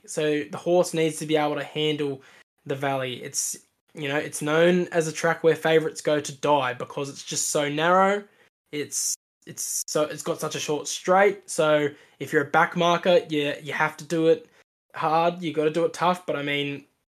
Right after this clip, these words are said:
Winx did it plenty of times. But, you know, not every horse is Winx. But, um, yeah, so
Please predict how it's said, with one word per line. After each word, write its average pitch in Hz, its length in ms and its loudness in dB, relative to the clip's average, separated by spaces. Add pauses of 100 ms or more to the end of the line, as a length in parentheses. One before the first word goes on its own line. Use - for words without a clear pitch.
Winx 143 340 -4
did 151 140 -2
it 151 180 -2 (400)
plenty 160 260 -2
of 156 80 0
times. 165 580 -2 (260)
But, - 140 -8
you 135 80 -8
know, 131 180 -4 (400)
not 135 180 -4
every 139 200 -4
horse 143 280 -2
is 143 120 -10
Winx. 151 460 0 (400)
But, 156 180 4
um, 160 520 2 (1080)
yeah, 143 360 0
so 160 440 6